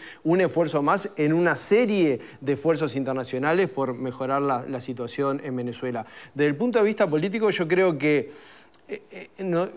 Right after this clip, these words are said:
todos, pero en particular en la izquierda, tenemos, este, digamos, el dilema ético de promover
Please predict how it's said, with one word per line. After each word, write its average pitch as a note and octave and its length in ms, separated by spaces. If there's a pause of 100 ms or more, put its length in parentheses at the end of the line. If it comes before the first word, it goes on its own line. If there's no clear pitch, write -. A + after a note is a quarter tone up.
(400)
todos, G3+ 580 (220)
pero C3+ 160
en B2+ 60
particular C3 480
en E3 120
la D3+ 80
izquierda, E3+ 540
tenemos, E3+ 640 (300)
este, C#3 800
digamos, D3+ 640 (240)
el D3+ 260
dilema G#3 500
ético B3 600 (360)
de D#3 200
promover D#3+ 800